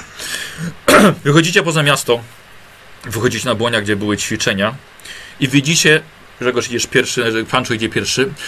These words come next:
i wychodzących z lasu Otfrida, Glorię oraz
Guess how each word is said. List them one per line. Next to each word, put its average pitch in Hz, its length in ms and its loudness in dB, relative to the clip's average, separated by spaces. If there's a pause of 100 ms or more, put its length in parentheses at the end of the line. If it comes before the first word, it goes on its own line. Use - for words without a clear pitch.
(140)
i 170 180 4
wychodzących 170 1000 2 (100)
z 151 460 2
lasu 139 800 2 (340)
Otfrida, 139 960 2 (100)
Glorię 117 800 2
oraz 104 500 -2